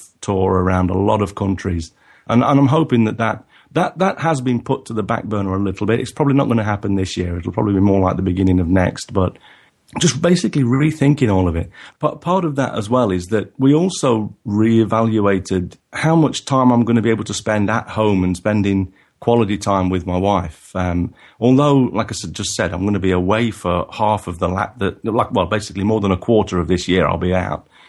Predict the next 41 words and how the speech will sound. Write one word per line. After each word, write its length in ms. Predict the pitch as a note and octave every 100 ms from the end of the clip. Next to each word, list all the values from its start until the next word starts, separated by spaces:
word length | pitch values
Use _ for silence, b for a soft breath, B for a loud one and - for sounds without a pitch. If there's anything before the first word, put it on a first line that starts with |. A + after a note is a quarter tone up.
| b b
which 240 | G#2+ F#2
is 320 | G#2+ F2 - - _ _ - -
pretty 200 | A#2 G2+
much 440 | F#2 - - - b b b b _
counterintuitive 680 | - A#2 G2 F2+ A#2+ G2+ F2+
to 80 | G#2
what 120 | G2
I 40 | G#2
was 160 | F2+
just 160 | F2+ -
saying. 340 | C3 A2+ D#2+
But 240 | E2 F#2 - b b b _ _ -
wh-, 280 | C#3 D#3+
while 380 | B2+ C#3 E3+ F#3+
I'm 120 | D#3+
home, 580 | B2+ C3 D#3+ G2 D#2 E2 -
I'm 480 | - G#2+ A2+ A2 G#2 G#2+
really 460 | G#2 B2+ D3+ C#3
making 320 | B2+ A#2 A#2
a 100 | A2
lot 160 | G#2 A#2+
of 140 | G#2
quality 440 | - B2+ A#2 G#2+ F#2+
time 380 | - B2 G#2+ F2
to 120 | G2+
be, 540 | F2 A2+ A#2+ A2 G#2 b b b b
uh, 260 | G2+ G2+ G2+
like, 200 | A2+ -
I 80 | A2+
work, 580 | A#2+ C3+ A#2 - - - _
uh, 200 | - G2 -
in 140 | A2+
my 280 | G#2+ G2+ F#2+
studio 440 | - D3+ C#3 A#2
during 300 | G#2 A#2 G#2
the 60 | F#2+
day 220 | E2+ A#2
most 260 | A#2+ F#2+ -
of 60 |
the 60 | F#2
time. 400 | F2 F2+ D#2 D#2+